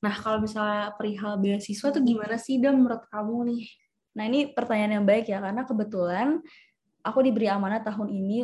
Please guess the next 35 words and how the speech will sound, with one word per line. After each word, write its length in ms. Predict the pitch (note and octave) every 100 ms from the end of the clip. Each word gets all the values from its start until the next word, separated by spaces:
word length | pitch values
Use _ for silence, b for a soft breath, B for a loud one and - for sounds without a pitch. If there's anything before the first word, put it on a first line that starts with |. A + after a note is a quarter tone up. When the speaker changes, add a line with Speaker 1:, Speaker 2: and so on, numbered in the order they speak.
| B3
Speaker 2:
untuk, 560 | G3+ G3 G3 B3+ B3+ -
eh, 400 | G#3+ G#3 G3+ G3+
menjadi 640 | G#3 G#3 G3 F#3+ A#3 C4 -
wakil 240 | G#3 G#3+ G#3
ketua 400 | G3+ G3+ A3+ G#3
G 80 |
N 240 | F3+ F#3 F3+
B 160 | A3
atau 320 | B3 - G#3 A#3
Going 240 | G#3 F#3+
Abroad 240 | F#3+ F#3
and 80 | F#3
Beyond, 240 | F#3 F#3+ A#3+
di 80 |
mana 240 | G3+ F#3+ A3+
kita 320 | G#3 A#3 A3+
akan, 320 | - B3 C4 B B B -
eh, 140 | G#3 G#3
mengundang 880 | G#3 G#3+ G#3+ G#3 A3 C4 C#4+ D4 B B
speakers 640 | - - A3 A3+ A#3 C4 A3+
yang 80 |
berpengalaman 640 | G#3+ G#3 G#3 G3 G3 G#3+ A3
S 160 | G#3+
dua 160 | G#3 G3
di 80 | F#3+
luar 400 | F3+ F3+ A#3+ C4+
dan 400 | G3+ G3+ F#3+ F#3+
membantu 560 | G3+ G3 F#3+ G3 B3 -
mahasiswa 400 | A3 G#3 G#3+ G#3
kayak 160 | G3 G3+
kita 240 | A3+ B3+
nih, 80 | B3+
Syak, 320 | B3 A3 A3
untuk, 400 | G3+ G3+ C4 C4 B B B B
eh, 440 | - G#3 G#3 G3+